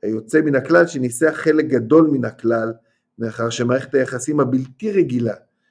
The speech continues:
של ארץ זו עם תפוח האדמה ביקש-,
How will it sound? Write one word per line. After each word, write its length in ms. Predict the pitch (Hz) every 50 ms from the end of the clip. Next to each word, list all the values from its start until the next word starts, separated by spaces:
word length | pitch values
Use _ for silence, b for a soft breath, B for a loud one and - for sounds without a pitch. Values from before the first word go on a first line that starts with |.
| _ _ -
של 240 | - - 110 113 120
ארץ 300 | 151 151 147 143 - -
זו 220 | 117 123 139 131
עם 80 | 120 107 -
תפוח 460 | 113 - - 143 139 135 - - -
האדמה 520 | 120 113 107 101 110 107 120 143 151 160 165 - B B B B B _
ביקש-, 440 | - 113 110 _ - - - _ -